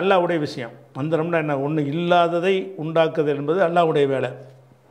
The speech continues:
இவன் என்ன செய்வான்? வெறுங்கையில ஒரு பொருளை எடுப்பாமா? வெறுங்கையில எப்படி எடுக்க முடியும்? ஒரு பொருளை எடுக்கிறதா இருந்தா அந்த பொருளை எங்கேயாவது வச்சு தான் எடுக்க முடியும்.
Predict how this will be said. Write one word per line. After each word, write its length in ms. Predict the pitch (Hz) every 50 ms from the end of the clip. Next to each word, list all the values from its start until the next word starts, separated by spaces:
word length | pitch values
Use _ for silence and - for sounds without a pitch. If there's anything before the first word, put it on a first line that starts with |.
| _ _ _ _ _ _ _ _ _ - - - - - - - - _ -
இவன் 140 | 156 151 175
என்ன 120 | 175 175
செய்வான்? 260 | - 175 160 147 156
வெறுங்கையில 420 | 170 190 185 175 175 170 175 175 170
ஒரு 100 | 165 143
பொருளை 280 | - 156 151 156 151
எடுப்பாமா? 280 | 147 143 135 143 139 139
வெறுங்கையில 440 | 131 139 170 180 202 196 180 175 180
எப்படி 200 | 185 160 151 156
எடுக்க 200 | 151 151 147 160
முடியும்? 400 | 156 143 139 135 135 139 143 - - - - - - _ _ _ _ _ _ _ _ _ _ -
ஒரு 180 | 123 123 120
பொருளை 360 | 107 117 127 151 165 185 175 151
எடுக்கிறதா 420 | 147 160 143 175 165 160 156 147
இருந்தா 200 | 139 135 147 170
அந்த 200 | 180 170 165 151
பொருளை 340 | - - 147 143 156 156 143
எங்கேயாவது 300 | 131 123 131 151 175 165
வச்சு 300 | 147 143 - - - 151
தான் 120 | 185 202
எடுக்க 220 | 196 165 156 170 165
முடியும். 280 | 147 135 127 110 -